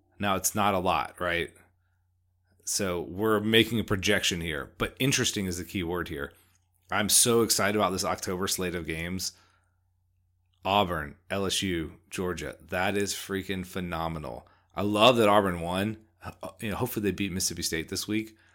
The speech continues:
Then we're gonna have two top ten teams in the swamp. And win or lose that game, and that's a, Auburn is, predicting Auburn is impossible, like we said.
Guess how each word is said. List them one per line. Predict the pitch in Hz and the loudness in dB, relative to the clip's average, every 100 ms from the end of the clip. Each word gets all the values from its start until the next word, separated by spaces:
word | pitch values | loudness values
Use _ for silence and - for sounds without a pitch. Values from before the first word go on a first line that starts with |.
| _ _ _ | _ _ _
Then | 95 | -6
we're | 92 | -4
gonna | 90 | -2
have | 87 87 87 82 - | -2 -2 -2 -6 -10
two | - 107 | -6 -4
top | 98 104 82 | -4 -4 -4
ten | - 95 | -6 -6
teams | 87 92 92 92 | -6 -6 -6 -8
in | |
the | 85 | -6
swamp. | - 87 90 90 - _ _ _ | -6 -2 -4 -6 -16 _ _ _
And | 107 | 2
win | 139 185 | 4 6
or | |
lose | 127 131 110 | 8 6 4
that | 101 85 | 2 0
game, | 87 82 80 - _ _ _ _ | -2 -2 -6 -12 _ _ _ _
and | 95 95 | -10 -6
that's | 90 | -4
a, | 90 - - | -6 -8 -10
Auburn | 90 92 90 | -8 -6 -6
is, | 85 78 - - | -8 -10 -12 -12
predicting | 107 110 92 | -8 -6 -4
Auburn | 87 85 85 | -6 -6 -6
is | 80 | -8
impossible, | 90 80 78 - 80 | -8 -8 -6 -6 -6
like | 73 76 | -8 -8
we | |
said. | 87 85 73 | -6 -6 -8